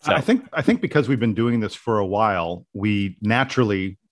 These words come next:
Speaker 2: talk fast and, and know when to jump in on each other and that kind of stuff. So it doesn't, in many ways, this doesn't feel like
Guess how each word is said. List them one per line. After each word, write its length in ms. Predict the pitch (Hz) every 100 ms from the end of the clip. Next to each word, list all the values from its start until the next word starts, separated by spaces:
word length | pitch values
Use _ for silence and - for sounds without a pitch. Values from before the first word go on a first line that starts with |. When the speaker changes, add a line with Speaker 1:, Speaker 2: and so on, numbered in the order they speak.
| _ -
Speaker 2:
talk 280 | 120 107 -
fast 520 | 117 104 104 104 -
and, 160 | 98 95
and 160 | 101 98
know 100 | 104
when 160 | 104
to 60 | 92
jump 260 | 110 98
in 140 | 110 107
on 100 | 107
each 140 | 98
other 180 | 107 104
and 100 | 98
that 140 | 98
kind 160 | - 98
of 60 | 92
stuff. 380 | - 101 - _ _ _ _ _
So 300 | - 143 123
it 160 | 123 107
doesn't, 420 | 147 151 127 - 101 -
in 120 | 131
many 120 | 139 170
ways, 220 | 117 -
this 160 | 131
doesn't 460 | - 127 135 120 -
feel 340 | - 117 113
like 400 | 104 95 95 -